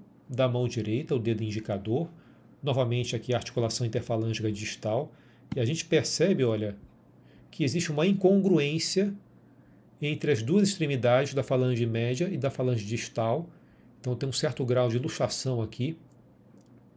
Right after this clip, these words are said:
de uma interface em relação à outra. Notem também a cavidade articular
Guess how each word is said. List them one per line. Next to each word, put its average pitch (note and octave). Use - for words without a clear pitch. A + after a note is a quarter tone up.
de -
uma B2
interface A#2+
em A#2
relação A#2
à G#2
outra. D#3+
Notem D#3+
também C#3
a B2+
cavidade B2
articular A#2+